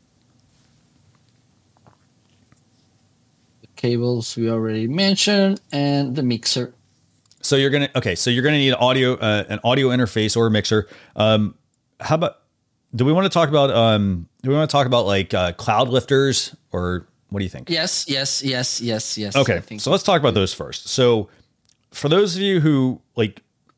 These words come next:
Speaker 2: for example, like, you, I will say this. You know, let's, let's do this. Let's talk about the audio mixers first, and then we're gonna go back to the
Speaker 1: Okay.
Speaker 2: cloud lifters, 'cause you need the mixer,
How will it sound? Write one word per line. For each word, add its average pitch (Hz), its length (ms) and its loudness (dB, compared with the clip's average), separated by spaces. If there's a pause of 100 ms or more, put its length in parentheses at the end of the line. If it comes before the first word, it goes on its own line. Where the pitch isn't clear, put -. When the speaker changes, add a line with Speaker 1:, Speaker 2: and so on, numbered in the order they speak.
Speaker 2:
for 131 140 -4
example, 139 420 2
like, 113 200 2
you, 117 80 -6 (420)
I 120 80 2
will 139 100 2
say 139 160 -2
this. 90 240 -6 (1500)
You 147 80 -4
know, 175 160 -2
let's, - 260 -2
let's 202 160 0
do 202 60 0
this. - 140 -6
Let's 202 200 0
talk 233 200 0
about 214 160 0
the 180 80 -6
audio 156 260 2
mixers 117 380 -2
first, 107 500 -2
and 110 140 -2
then 123 120 2
we're 131 120 0
gonna 123 140 0
go 104 120 0
back 95 320 -2
to - 60 -14
the - 80 -10
Speaker 1:
Okay. 113 100 -6
Speaker 2:
cloud 85 240 -6
lifters, 113 260 -4
'cause 113 380 0 (240)
you 123 160 0
need 175 240 0
the 170 80 0
mixer, 98 680 0